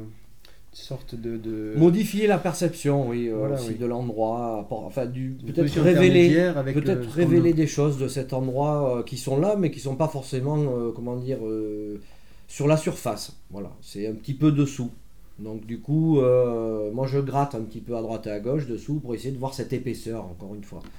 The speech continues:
Speaker 2: cette espèce de matière, ce qui est contenu dans tout ça, les, les, la, le potentiel aussi du lieu.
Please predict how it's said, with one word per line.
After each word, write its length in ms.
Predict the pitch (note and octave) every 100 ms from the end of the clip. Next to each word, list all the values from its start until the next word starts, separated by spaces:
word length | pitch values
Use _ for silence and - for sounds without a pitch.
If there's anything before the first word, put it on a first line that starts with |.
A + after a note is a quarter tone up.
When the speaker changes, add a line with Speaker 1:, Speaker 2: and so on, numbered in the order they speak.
| -
Speaker 2:
cette 220 | - A2 -
espèce 300 | F#2+ C3 A#2
de 80 |
matière, 600 | A2+ A#2+ B2 A2 A#2+ A2 - - - -
ce 160 | -
qui 160 | C#3 E3
est 60 | D#3
contenu 500 | F3 E3 E3+ E3 D#3+
dans 160 | C#3
tout 140 | B2+ A#2+
ça, 200 | - A2+
les, 200 | A2+ G#2
les, 260 | G#2 G2+ G2+ G#2
la, 140 | A2
le 180 | G#2+ C#3
potentiel 640 | D3 D#3 D#3+ D3+ C#3 B2+ G#2+
aussi 240 | - G2 -
du 140 | G#2
lieu. 180 | G2 F2+